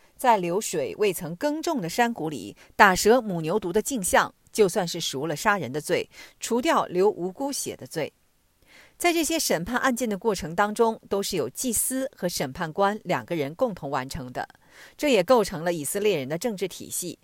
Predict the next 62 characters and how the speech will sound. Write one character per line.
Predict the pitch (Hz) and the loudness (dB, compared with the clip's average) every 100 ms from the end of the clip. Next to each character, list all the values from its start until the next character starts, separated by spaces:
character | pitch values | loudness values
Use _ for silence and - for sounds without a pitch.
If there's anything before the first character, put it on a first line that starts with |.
| _ _ _ - | _ _ _ -6
祭 | 339 | -2
司 | 311 330 | -2 -2
与 | 247 | -2
国 | 175 185 220 | 2 4 6
王 | 143 156 | 4 0
共 | - 285 | -2 -2
同 | 170 180 | -2 -6
管 | 190 160 | 0 0
理 | 147 | 0
国 | 131 139 | -4 -2
家 | 143 214 | 0 0
的 | 165 | 0
权 | - - 139 220 | -4 -2 -2 -2
力 | 254 | -4
分 | 139 - 294 339 | -4 -2 -2 -2
立 | 294 | -4
的 | 165 110 | -4 -6
神 | - - 135 | -6 -6 -6
权 | - 123 | -8 -10
政 | 139 160 | -8 -8
治 | 135 | -10
体 | - | -12
系， | - 131 - _ _ - - | -8 -8 -10 _ _ -20 -10
也 | 202 214 180 | 4 8 8
成 | - - 208 | 4 -4 2
为 | 180 180 | 4 2
后 | - 247 175 | 4 4 4
世 | - 185 | 0 -2
许 | 156 - - | -2 -6 -4
多 | 180 | -2
国 | 180 147 156 | 0 0 2
家 | 196 180 | 2 2
的 | 147 - | 0 -4
治 | - 208 | -2 0
理 | 151 117 | 0 -4
国 | 143 | -4
家 | 147 165 | -2 -2
的 | 143 | -2
政 | 277 254 | -2 -4
治 | 180 165 | -4 -4
管 | 135 | -2
理 | 170 | -2
形 | - - 113 | -6 -8 -8
式。 | - 147 - _ _ _ - _ | -10 -10 -12 _ _ _ -20 _
也 | 302 | 4
有 | 330 | 4
学 | - 247 | 4 2
者 | 233 175 | 2 2
认 | 226 170 | 2 0
为， | 143 156 - _ | 0 -2 -6 _
摩 | 196 269 | 2 2
西 | - | 2
的 | 339 | 0
申 | 233 285 311 | 0 0 -4
命 | 320 180 | -4 -4
记 | - 220 | -4 -6
是 | - 208 | -10 -12
最 | - 320 214 | -6 -4 -2
早 | - | -6
的 | - | -6
宪 | - 220 143 | -4 -4 -4
法， | 95 76 | -8 -10